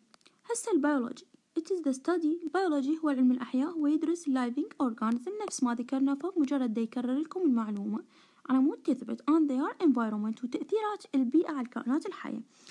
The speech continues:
بيولوجي هو ساينس العلم ذات study الذي يدرس فسيولوجي، قلنا الفسلجة الجسم، يعني الوظائف الطبيعية للجسم، البيهيفير أسلوب الجسم، أسلوب الكائن الحي، تعايش الكائن الحي، and other quality life، ونوعية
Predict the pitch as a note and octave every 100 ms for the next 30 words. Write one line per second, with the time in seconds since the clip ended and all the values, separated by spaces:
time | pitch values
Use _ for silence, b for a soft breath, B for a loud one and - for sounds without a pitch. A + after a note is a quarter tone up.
0 | B B B B4 G#4+ E4+ D4+ D4 C#4+ D4+
1 | D#4 D#4 C4+ C#4 C#4+ B3 A#3 A#3+ - D4+
2 | D#4+ A#3 A3+ A#3 D4+ C#4+ C#4+ - b b
3 | b - D#4+ F4 D#4 C4+ C4 C4+ C4 C4
4 | D#4 D#4 C#4 B3 B3 - B3 C#4 D#4 C4
5 | A#3+ A3+ A#3 A3+ C4 D#4 - - A#3 C4+
6 | D4+ B3+ A#3+ - C#4+ - B B B3+ A#3
7 | C#4 F#4 E4 D4+ C4 - A#3 - D#4+ E4+
8 | - _ - - B3+ B3+ C4+ C4+ B B
9 | A#3 - E4+ D#4+ - C#4 B3+ B3+ - C4+
10 | C4 - G#3+ A3 D#4+ E4+ D#4+ C#4+ C4+ C4+
11 | C#4 C#4 C4+ - A4 F#4 - C#4+ D4+ D4
12 | D#4+ D#4 B B B B C4 A#3 G#3 G#3+
13 | C4 C#4+ G4